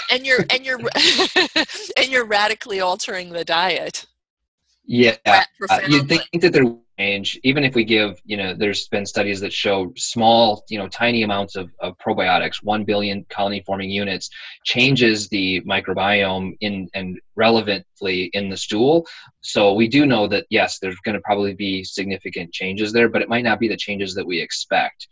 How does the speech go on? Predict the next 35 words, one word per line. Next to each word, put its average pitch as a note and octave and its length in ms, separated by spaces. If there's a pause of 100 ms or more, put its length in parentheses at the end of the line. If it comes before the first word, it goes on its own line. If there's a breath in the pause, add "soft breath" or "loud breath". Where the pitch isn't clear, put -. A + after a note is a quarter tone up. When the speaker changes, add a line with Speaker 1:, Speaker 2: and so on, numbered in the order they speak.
(160)
Speaker 2:
So, G2+ 180
for G2+ 180
example, F#2+ 600
in G2 180
the, F#2 80
at - 140
least A2+ 220
the G2+ 60
study G2+ 280
that G2 120
I'm, F#2 240 (160)
uh, F#2+ 280
thinking B2 280
of, F#2+ 180 (340 loud breath)
the, G2 400 (120)
the - 100
probiotic A2 480
that G2+ 120
was F2+ 180 (140)
fed C3 400 (260 loud breath)
wasn't A#2+ 460
the G#2 300 (120)
probiotic G2 600 (120)
that F2+ 200
s-, - 240
we G#2+ 100
saw G2+ 240
increases G2 640
in F#2 240
colonies F#2+ 760
in F#2+ 260
the F#2 260 (100)
large F#2 220
intestine. F2+ 480
It, G2 160